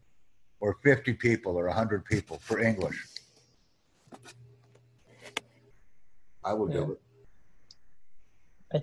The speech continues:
Speaker 2: think it's not that hard. The communi-, community in programmer looking for English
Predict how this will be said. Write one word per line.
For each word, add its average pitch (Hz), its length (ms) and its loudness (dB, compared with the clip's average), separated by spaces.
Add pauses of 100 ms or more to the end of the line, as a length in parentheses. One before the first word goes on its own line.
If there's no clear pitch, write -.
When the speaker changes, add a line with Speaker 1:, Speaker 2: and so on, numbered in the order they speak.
(140)
Speaker 2:
think 147 240 -2
it's - 320 -4
not 139 240 4
that 139 260 0
hard. 127 420 0 (460)
The 120 320 0 (120)
communi-, 131 680 4 (280)
community 127 960 10
in 110 360 4 (400)
programmer 113 960 8
looking 107 400 8
for 107 580 4 (200)
English 113 680 2